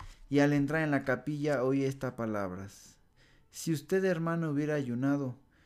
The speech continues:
yo hubiera recibido el alivio solo esta noche. Pero por la obediencia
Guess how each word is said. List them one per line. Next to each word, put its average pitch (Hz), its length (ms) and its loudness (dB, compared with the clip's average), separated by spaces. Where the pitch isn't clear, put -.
yo 139 220 2
hubiera 147 400 4
recibido 127 640 -4
el 127 100 2
alivio 139 480 -2
solo 156 440 0
esta 131 240 -6
noche. 107 360 -6
Pero 170 240 4
por 170 180 2
la 170 180 10
obediencia 190 1000 2